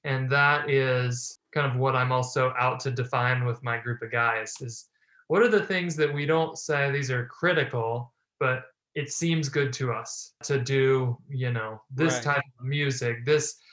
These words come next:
Speaker 1: we're gonna do communion this often, we're going to engage the Holy Spirit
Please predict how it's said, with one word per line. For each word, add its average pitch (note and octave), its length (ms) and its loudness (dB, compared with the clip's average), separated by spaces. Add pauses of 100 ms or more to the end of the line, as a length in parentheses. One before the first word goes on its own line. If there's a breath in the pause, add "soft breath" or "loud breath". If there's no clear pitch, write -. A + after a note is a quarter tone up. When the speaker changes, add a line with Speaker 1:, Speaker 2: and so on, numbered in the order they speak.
(260 soft breath)
Speaker 1:
we're C#3+ 120 -2
gonna D3 180 2
do C#3 640 0
communion C#3+ 640 0
this C3 360 0
often, B2+ 680 -2
we're B2 140 -2
going B2+ 480 0
to B2 500 0
engage C3+ 520 0
the B2+ 140 0
Holy C#3+ 280 -2
Spirit C3+ 580 0